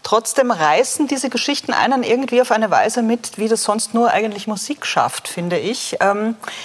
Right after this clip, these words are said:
ohne dass man so genau weiß, wie einem geschieht. Ein Konstruktionsprinzip, glaube ich, äh,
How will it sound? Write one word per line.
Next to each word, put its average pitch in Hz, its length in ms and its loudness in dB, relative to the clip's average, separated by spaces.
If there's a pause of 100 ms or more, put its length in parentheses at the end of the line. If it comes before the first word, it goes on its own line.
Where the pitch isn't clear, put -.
(380)
ohne 233 240 2
dass 226 140 2
man 233 100 0
so 220 140 -2
genau 190 400 2
weiß, 135 360 0
wie 208 120 -2
einem 202 260 -2
geschieht. - 680 -4
Ein 240 360 2 (540)
Konstruktionsprinzip, 196 840 -6 (200)
glaube 226 440 2
ich, - 380 -6
äh, 175 260 2